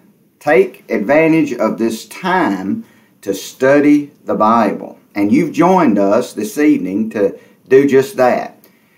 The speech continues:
We are in tonight Second Samuel, and we'll cover chapters one through five, and we'll also cover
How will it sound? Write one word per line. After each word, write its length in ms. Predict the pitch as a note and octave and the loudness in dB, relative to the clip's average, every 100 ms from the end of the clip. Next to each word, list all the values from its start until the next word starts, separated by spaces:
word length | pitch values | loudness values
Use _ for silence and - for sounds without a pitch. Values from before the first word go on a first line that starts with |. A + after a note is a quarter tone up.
| _ _ | _ _
We 180 | A2+ D3 | 2 4
are 240 | C3 - | 4 2
in 560 | C3+ A#3 G#3 G#2 G2 G2 | 0 2 2 2 0 -2
tonight 640 | A2+ C3+ F3+ G#2 G2 G2+ - _ - | -2 0 0 0 -4 -8 -12 _ -20
Second 680 | - - D#3+ G3+ F#3+ - | -14 0 0 2 0 -2
Samuel, 760 | - - D#3+ D3+ G#2 F2 - - _ _ | -6 -4 0 2 0 -2 -8 -16 _ _
and 140 | D2+ | -12
we'll 160 | F#2 G#2+ | -6 -4
cover 540 | B2+ C#3 D3+ E3 - - | 0 2 2 0 -4 -6
chapters 420 | B2 A2+ G#2 F#2+ | -2 -2 -2 -6
one 280 | F2+ A2+ C#3 | -2 -2 0
through 180 | E3 F3 | 0 0
five, 580 | D3+ G#2+ F#2+ G#2+ - - _ _ _ _ - | 2 0 -2 -6 -8 -16 _ _ _ _ -4
and 560 | C3 D#3 C#3 C#3 G3 - | 0 2 2 0 -4 -2
we'll 180 | A2 - | 0 2
also 540 | - F#4+ - A#2+ G#2+ | 2 0 -2 -2 0
cover 580 | A#2+ G2+ F#2 A2+ F#3 | 0 0 0 -4 -4